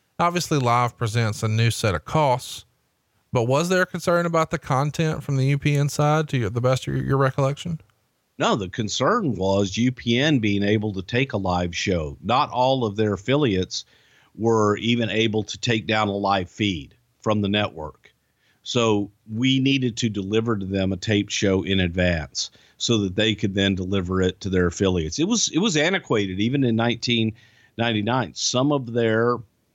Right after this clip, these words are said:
Speaker 2: affiliates were not able to take a live broadcast. So that sounds crazy, but that was the reality of it. So plus the, the cost of everything, um,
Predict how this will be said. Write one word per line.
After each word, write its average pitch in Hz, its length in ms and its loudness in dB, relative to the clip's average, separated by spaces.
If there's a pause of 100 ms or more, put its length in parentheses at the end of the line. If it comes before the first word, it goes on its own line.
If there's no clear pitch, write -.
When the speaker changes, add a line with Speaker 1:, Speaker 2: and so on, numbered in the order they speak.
(100)
Speaker 2:
affiliates 131 600 0
were 107 100 0
not 113 260 2
able 110 360 0
to 107 60 -4
take 104 260 0
a 104 60 -2
live 98 240 2
broadcast. 104 720 -4 (1160)
So 87 320 -2
that 104 260 -2
sounds 107 380 0
crazy, 104 600 0
but 92 360 -2 (260)
that 101 260 -2
was 98 280 0
the 95 100 -6
reality 95 640 2
of 76 100 -8
it. - 160 -10
So 95 340 2 (800)
plus 147 380 0
the, 120 280 -2
the 123 120 -4
cost 120 440 0
of 120 80 -2
everything, 117 600 0 (600)
um, 104 640 0